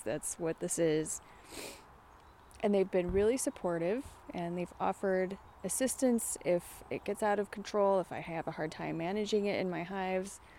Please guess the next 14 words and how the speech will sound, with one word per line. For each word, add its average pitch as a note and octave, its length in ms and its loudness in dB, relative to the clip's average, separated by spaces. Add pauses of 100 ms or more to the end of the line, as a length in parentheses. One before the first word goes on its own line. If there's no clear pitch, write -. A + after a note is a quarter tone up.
(540)
Uh, F3+ 500 0 (100)
but G3 100 4
hopefully, G#3 800 4 (2250)
hopefully A3+ 500 2
euthanizing F#3+ 680 2
this F#3 200 -2
colony F3+ 500 -2
and F3 100 -4
just F#3 240 -10
throwing F#3 640 2
all F3 200 -2
the F3+ 80 -6
stuff - 440 -4
away, D#3+ 480 -4